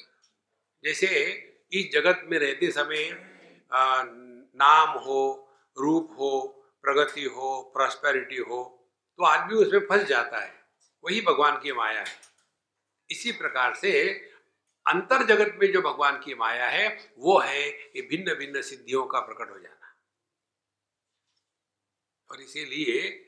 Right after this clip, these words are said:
अपने आप को बचा के रखना है। देखो, इसको लेकर के एक प्रसंग आता है ज्ञानेश्वर महाराज के जीवन में। उनको ये जो कुमार थे, उन्होंने भी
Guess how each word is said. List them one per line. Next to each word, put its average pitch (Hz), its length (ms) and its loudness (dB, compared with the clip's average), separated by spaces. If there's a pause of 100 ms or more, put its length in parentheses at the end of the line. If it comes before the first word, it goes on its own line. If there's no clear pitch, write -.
(140)
अपने 160 360 -2
आप 113 260 -2
को 131 120 2
बचा - 320 -8
के 185 180 -6
रखना - 280 -4
है। - 200 -14 (1080)
देखो, - 340 -20 (1300)
इसको 165 260 -4
लेकर 147 300 -4
के 147 120 -8
एक 151 200 -10
प्रसंग 147 320 -6
आता 127 300 0
है - 460 -6 (640)
ज्ञानेश्वर 127 440 -4
महाराज 113 380 -8
के 120 80 -12
जीवन 98 240 -18
में। - 240 -20 (1300)
उनको 151 580 -2 (1700)
ये 143 100 -8
जो 139 260 -4
कुमार 147 580 2
थे, 151 220 -6
उन्होंने 151 400 -6
भी 147 440 -8